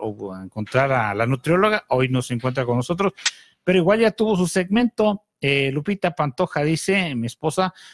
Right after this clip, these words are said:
"Un saludo a todos y por favor pido oración por mi salud". Bueno, ¿qué te parece, Darel, si,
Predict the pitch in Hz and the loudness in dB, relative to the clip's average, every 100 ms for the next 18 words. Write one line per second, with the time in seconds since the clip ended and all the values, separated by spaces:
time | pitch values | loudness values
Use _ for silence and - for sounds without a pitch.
0 | _ 170 208 - 170 175 175 156 175 185 | _ 2 2 2 2 4 2 2 -2 -2
1 | 165 156 147 - 139 - 123 139 156 - | -2 -4 -4 -4 -6 -4 -4 -2 -4 -4
2 | 156 147 123 - 143 147 - _ _ _ | -2 0 -2 -4 -2 -2 -6 _ _ _
3 | - 147 160 - - 135 135 151 151 - | 0 2 2 -2 -8 -6 -4 -4 -4 -4
4 | 131 110 107 131 190 233 226 _ - - | -4 -4 -4 -2 -2 -2 -6 _ -20 -20
5 | - - 180 202 - 143 160 - 175 139 | -20 -6 -4 -4 -2 0 0 0 0 0
6 | 123 151 190 165 - 123 120 | 0 0 -2 -6 -6 -2 -2